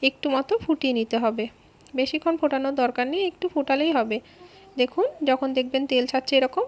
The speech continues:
তখন ওপর থেকে একটু গরম মশলা দিয়ে দিলাম আর দিয়ে দিচ্ছি একটু মতো ঘি। আর একটু মতো ফুটিয়ে এটাকে স্ট্যান্ডিং টাইমে রেখে দেবো। প্লা-, প্রায় ওই এক দেড় মিনিট মতো আমি রেখে দিলাম।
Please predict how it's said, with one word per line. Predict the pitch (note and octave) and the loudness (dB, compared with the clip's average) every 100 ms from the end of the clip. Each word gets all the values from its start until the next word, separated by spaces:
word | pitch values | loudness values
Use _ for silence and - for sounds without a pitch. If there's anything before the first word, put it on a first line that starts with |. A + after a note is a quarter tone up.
| - | 2
তখন | C#4 C#4+ | 2 2
ওপর | B3+ B3 | 0 -2
থেকে | - D4 D#4+ | -2 0 0
একটু | - F4 | 0 -2
গরম | D4 A#3+ B3 | 2 2 2
মশলা | B3+ B3 - B3 | -2 -4 -2 -2
দিয়ে | B3 B3 | 0 0
দিলাম | C4+ F#4 B4 _ _ _ _ - - | 2 0 0 _ _ _ _ -20 -4
আর | A#3 D4 | -2 -2
দিয়ে | C4+ A#3+ | -2 -2
দিচ্ছি | A#3+ - G4+ C5+ - - - - | -4 -2 -2 -2 -4 -20 -14 -4
একটু | C4 - | -4 -2
মতো | C4+ B3+ D#4+ D#4 | -4 -2 0 -2
ঘি। | - A3+ A3 _ _ - - - - - - _ - _ _ _ - - _ - - - - | -2 -4 -4 _ _ -20 -20 -20 -20 -20 -20 _ -20 _ _ _ -20 -20 _ -20 -20 -20 -6
আর | B3+ | -2
একটু | B3 A#3+ - | -2 -4 -4
মতো | C4+ C4 C#4+ G4 - - | -4 -2 -2 -2 -8 -18
ফুটিয়ে | - C4+ - D4 F4+ | -8 -8 -2 2 2
এটাকে | C4 B3+ G#4+ | 0 0 -4
স্ট্যান্ডিং | - D4+ C4 B3+ C4 | 0 2 2 0 0
টাইমে | C4 B3+ D#4 | 0 4 4
রেখে | B3+ B3 A3+ | 4 2 -2
দেবো। | A#3 A#3+ | -2 0
প্লা-, | C#4 C4+ B3 C4 | 2 2 2 2
প্রায় | C4+ C#4+ A#4 - - - _ | 4 4 2 -10 -20 -20 _
ওই | F#4 F4 - | -2 -2 4
এক | C4+ C4 | 2 4
দেড় | C#4 C#4 | 0 2
মিনিট | C#4 | 0
মতো | C#4+ C4+ D4 | 0 0 2
আমি | D4 | 2
রেখে | C#4+ C4 C#4 | 2 2 2
দিলাম। | C#4+ F4+ | 2 0